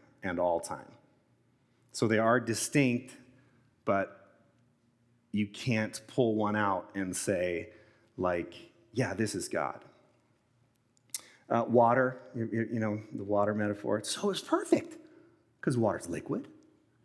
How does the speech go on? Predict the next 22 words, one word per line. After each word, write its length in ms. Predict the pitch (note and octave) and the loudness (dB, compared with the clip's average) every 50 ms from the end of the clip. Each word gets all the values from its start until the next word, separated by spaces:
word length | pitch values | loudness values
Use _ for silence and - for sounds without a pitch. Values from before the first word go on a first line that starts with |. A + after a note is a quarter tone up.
| _ _ _ - | _ _ _ -10
at 100 | A2 - | -10 -6
times, 480 | - - A2 G#2+ D3+ A3+ B3+ - - - _ _ _ _ _ _ _ _ _ _ _ _ | -4 -2 -2 -2 -2 -4 -8 -10 -14 -20 _ _ _ _ _ _ _ _ _ _ _ _
gas 640 | - - F2 C#2+ D2+ F#2 B2+ F3+ - - - - - - _ _ _ _ _ _ _ _ _ _ _ _ _ _ - | -2 0 0 0 -2 -4 -6 -8 -8 -10 -10 -12 -14 -18 _ _ _ _ _ _ _ _ _ _ _ _ _ _ -4
at 200 | B2 A#2 A#2 - | -4 -4 -4 -4
times, 540 | - C#3 B2+ A#2+ C#3 E3 F3+ - - - - | -2 -2 0 0 -2 -4 -8 -14 -18 -12 -6
and 180 | - D3 C#3+ D3 - - | -6 -6 -6 -6 -8 -6
ice 560 | - A#3 A3+ G#3+ C#3+ - - - - - - - _ _ _ _ _ _ _ _ _ _ _ _ _ _ | -4 -2 -2 -2 -4 -6 -8 -10 -10 -12 -16 -20 _ _ _ _ _ _ _ _ _ _ _ _ _ _
at 180 | - G#2 F2+ - | -4 -4 -4 -6
times. 560 | - - G#2+ F#2 F2 F2+ - D3 C3+ - - | -6 -6 -6 -6 -6 -10 -14 -16 -18 -18 -18
The 80 | - - | -18 -20
problem, 400 | - - - D#3+ E3 E3+ D3+ B2+ | -16 -10 -8 -6 -2 0 0 2
though, 180 | A#2 A2 G#2 | 2 0 0
again, 440 | G2 G2+ G#2 - D3 D3+ D3 B2+ G#2 | -2 -4 -6 -6 -6 -4 -2 -2 -2
is 120 | G2 F#2+ - | -4 -4 -2
that 300 | G#2 G2 F2+ - - - - - - _ _ _ _ _ _ _ _ - | -2 -2 -2 -4 -10 -18 -20 -20 -20 _ _ _ _ _ _ _ _ -10
it, 600 | - - - - A2 - - - - - - - | -10 -4 -2 -2 -2 -2 -4 -10 -20 -20 -10 -8
the 80 | A#2 A2 | -6 -4
same 520 | - - - C#3+ C#3 C#3+ C#3+ C3 A#2+ A2 | -4 0 2 2 4 4 4 2 2 2
water 340 | A2+ A#2+ B2 B2 A2+ G#2 F#2+ | 2 2 2 2 2 0 -2
can't 320 | F#2 - - A#2 A2 - - | -4 -4 -4 -2 -2 -2 -2
be 200 | A2 G2+ - - | -2 -2 0 0
ice 560 | A2 G#2+ G#2 G#2 G2+ G2 - - - - - | 0 2 2 2 0 -2 -6 -8 -10 -12 -14